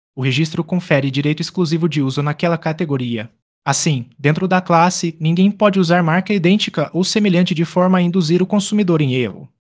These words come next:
O registro também serve como prova de titularidade para ações contra cópias e usos indevidos. A força está na clareza da descrição de produtos e na consistência do uso da marca.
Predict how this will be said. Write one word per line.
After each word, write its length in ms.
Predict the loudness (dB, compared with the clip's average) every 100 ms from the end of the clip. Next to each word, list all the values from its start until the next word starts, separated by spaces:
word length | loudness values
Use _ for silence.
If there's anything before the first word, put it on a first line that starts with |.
| _
O 60 | -2
registro 420 | 0 0 -2 -4
também 360 | 0 2 2
serve 340 | 2 2 2 0
como 240 | -2 -2
prova 260 | 0 0 2
de 120 | -2
titularidade 680 | -2 0 2 2 2 2 0
para 200 | -2 -2
ações 320 | 0 -2 -2
contra 360 | -2 -2 -2 -2
cópias 560 | 0 -2 0 -2 -2 -2
e 120 | 0
usos 320 | 0 0 -2
indevidos. 880 | 0 0 0 -2 -4 -8 -12 -12 -14 _ _ -10
A 80 |
força 340 | -4 0 0 -2
está 240 | -2 -2
na 80 | 0
clareza 400 | 0 0 2 0
da 80 | 0
descrição 580 | -2 -2 -2 0 2 2
de 80 |
produtos 600 | 2 0 2 0 0 -4 0
e 80 |
na 100 | 0
consistência 760 | 0 0 0 -2 -2 0 0 0
do 160 | 0 0
uso 180 | 0
da 140 | 2 2
marca. 500 | 0 -2 -6 -16